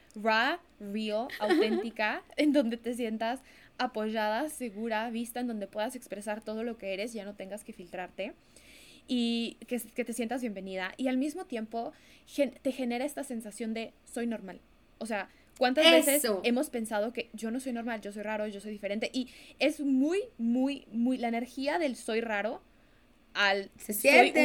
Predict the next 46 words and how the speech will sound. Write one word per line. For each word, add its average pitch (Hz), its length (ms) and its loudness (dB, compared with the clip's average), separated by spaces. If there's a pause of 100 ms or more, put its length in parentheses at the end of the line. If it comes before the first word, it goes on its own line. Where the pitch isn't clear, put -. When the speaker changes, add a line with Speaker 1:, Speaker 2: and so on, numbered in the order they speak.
Speaker 1:
único 294 420 2
es 233 180 0
muy 220 160 -2
diferente, 202 560 -8
porque 226 340 -2 (100)
Speaker 2:
Es 247 120 -10
Speaker 1:
el - 100 -16
Speaker 2:
completamente 240 420 0
Speaker 1:
soy 311 200 4
raro 302 300 0
Speaker 2:
diferente. 220 280 -4
Speaker 1:
siento 233 240 -4
que 240 100 -6
viene 214 220 -4
del 202 140 -2
rechazo, 180 340 -10
es 175 100 -16 (140)
soy 285 300 2
rara, 254 400 2
esto - 180 -8
está - 180 -10
mal 202 280 -2
conmigo, 233 520 -2
esto - 220 -12
no 185 180 -6
está 233 240 -4
Speaker 2:
No 233 80 0
Speaker 1:
bien. 220 80 0
Speaker 2:
merezco 214 380 0
nada, 247 580 4
Speaker 1:
No, 226 140 2
Speaker 2:
no, 226 80 2
Speaker 1:
no, 214 80 -2
Speaker 2:
exacto. 202 560 -8 (140)
Speaker 1:
esto 226 220 -6
es, 226 160 -8
esto - 180 -16
está 202 160 -8
mal. 180 220 -4 (960)
Que 254 140 8
es 269 160 0
muy 269 220 4
diferente 254 600 0
al 196 240 -2
soy 294 260 6
única. 240 460 0